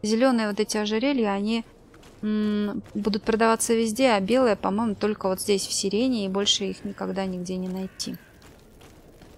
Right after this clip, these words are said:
Ну, значит, мы остались без открытия замков. Единственное, что, конечно, можно попробовать сейчас разобрать кирасу. А, и получить.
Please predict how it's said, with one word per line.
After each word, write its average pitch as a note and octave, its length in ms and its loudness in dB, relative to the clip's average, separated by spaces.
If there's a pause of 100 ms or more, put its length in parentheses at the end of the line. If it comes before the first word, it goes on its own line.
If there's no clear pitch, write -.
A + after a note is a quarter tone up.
(200)
Ну, D4 280 4
значит, D4+ 400 4
мы B3 140 2
остались C4+ 500 0
без A#3+ 260 0
открытия C4 480 0
замков. B3+ 680 -2 (1200)
Единственное, B3 480 0
что, - 180 -4
конечно, A#3 340 -2
можно A#3 180 0
попробовать A3+ 520 0
сейчас A3 200 -4
разобрать A3+ 480 0
кирасу. A#3 540 -4 (880)
А, C#3 400 0 (1400)
и A3+ 100 -6
получить. A#3+ 760 -2